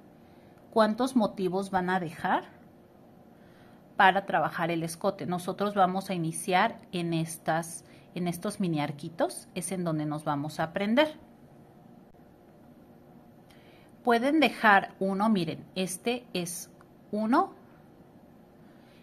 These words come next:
y entonces llegaríamos con punto deslizado hasta acá. Si van a dejar más, pues yo les recomiendo que mejor corten hebra. Yo prefiero cortar hebra porque siento que va a quedar más finito mi proyecto,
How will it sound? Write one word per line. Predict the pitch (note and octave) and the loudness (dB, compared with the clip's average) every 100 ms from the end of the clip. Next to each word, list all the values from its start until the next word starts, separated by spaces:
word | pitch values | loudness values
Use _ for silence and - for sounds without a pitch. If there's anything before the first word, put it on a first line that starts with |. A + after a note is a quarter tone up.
| - - | -14 -6
y | G3 | -6
entonces | F3+ F#3 E3+ G#3 G#3+ - - E3+ | -4 -6 -4 -6 -8 -12 -14 -4
llegaríamos | F#3 F3 F3 E3+ F3 | 2 2 2 0 -4
con | - E3 | -6 -4
punto | E3 D#3+ | -4 -2
deslizado | E3 D#3+ D3 - D3 | -4 -6 -8 -6 -6
hasta | D3+ F#3 | -4 -6
acá. | F#3 G#3 | -2 -4
Si | - F#3+ | -2 2
van | G#3+ | 4
a | C4 | 6
dejar | B3+ - F#3 F3+ | 4 2 2 4
más, | F3+ F#3 C#4+ - | 2 2 0 -2
pues | F#3 | -6
yo | F#3 | -4
les | F3 F3 | -4 -4
recomiendo | E3 F3 F3 F3 F#3 F#3 | -6 -4 -2 -2 -4 -4
que | F3+ - | -6 -6
mejor | F3 E3 D#3+ F#3 E3+ E3 - - - - - - | -6 -6 -6 -6 -6 -8 -20 -20 -20 -20 -20 -12
corten | - F#3+ - F#3+ | -2 0 0 -2
hebra. | F#3 F#3+ B3+ - - | -2 0 -2 -4 -4
Yo | B3 C#4+ | -4 -2
prefiero | D4 C4 B3 | -2 -2 -2
cortar | G3 - F#3 | -4 -4 -4
hebra | F3+ F3 G3+ | -4 -6 -8
porque | - G#3 G#3+ - G#3 G#3+ | -6 -6 -6 -8 -6 -6
siento | G#3+ F#3 F#3 G3+ | -8 -8 -8 -6
que | F#3 | -4
va | E3+ | -6
a | E3+ | -6
quedar | F3 E3 E3 | -2 -2 0
más | E3 E3 - | 0 -2 -6
finito | F3 D#3 D#3+ E3+ | -6 -6 -6 -8
mi | C#3+ | -8
proyecto, | - - - - - - | -10 -16 -16 -20 -20 -20